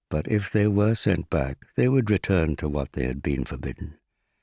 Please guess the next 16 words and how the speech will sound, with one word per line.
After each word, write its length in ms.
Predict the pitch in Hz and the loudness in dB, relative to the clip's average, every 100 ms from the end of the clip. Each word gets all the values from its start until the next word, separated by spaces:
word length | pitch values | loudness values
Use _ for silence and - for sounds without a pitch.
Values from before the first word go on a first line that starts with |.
| _ _ _ | _ _ _
For 140 | 85 | 0
they 200 | 87 92 | 2 4
are 260 | 90 92 82 | 4 4 4
indeed 500 | 78 76 85 64 60 | 2 2 0 0 -2
liars. 640 | 71 69 60 57 57 - - _ _ _ _ _ | -2 -2 -4 -6 -8 -12 -18 _ _ _ _ _
They 160 | 123 110 | 2 2
say, 400 | - 107 104 - _ _ _ | 4 4 4 0 _ _ _
"There 140 | 127 120 | 2 4
is 120 | 107 | 6
nothing 360 | 139 120 98 | 6 6 4
beyond 360 | 90 98 87 82 | 4 4 4 4
our 180 | 80 69 | 2 2
life 340 | 73 64 - | 0 0 -2
in 100 | 65 | -2
this 220 | 69 65 | -2 -2
world. 480 | 71 65 50 50 - | -4 -4 -6 -8 -12